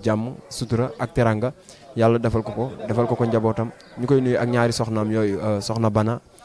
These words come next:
ak nga xamante ni mooy soxna Jaara, ñu ngi leen di bégge bu baax, di bégge ñëpp, di bégge, euh, Badou Faye, borom Gunaas, responsable politique. Nee naa leen, moom la Gunaas jox bopp, xale la,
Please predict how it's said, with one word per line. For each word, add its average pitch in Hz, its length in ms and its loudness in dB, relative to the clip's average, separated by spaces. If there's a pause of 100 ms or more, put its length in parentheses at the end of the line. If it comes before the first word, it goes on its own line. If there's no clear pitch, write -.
(300)
ak 127 120 -6
nga 120 140 0
xamante 110 360 -2
ni 104 60 -4
mooy 104 260 -4
soxna 107 360 -6
Jaara, 101 280 -2 (120)
ñu 110 80 -4
ngi 113 80 -2
leen 110 80 2
di 107 80 -4
bégge 104 160 -2
bu 95 100 -8
baax, 107 180 -2 (460)
di 233 60 -2
bégge 135 240 4
ñëpp, 139 220 0 (180)
di 127 400 2
bégge, 127 460 4 (100)
euh, 113 440 0
Badou 117 260 2
Faye, 107 220 4
borom 117 260 0
Gunaas, 110 480 -2 (360)
responsable 123 520 4
politique. 113 500 0 (560)
Nee 113 100 2
naa 127 140 6
leen, 123 160 4
moom 131 160 4
la 131 60 4
Gunaas 120 340 2
jox 120 140 2
bopp, 113 180 0 (560)
xale 131 280 6
la, 160 180 2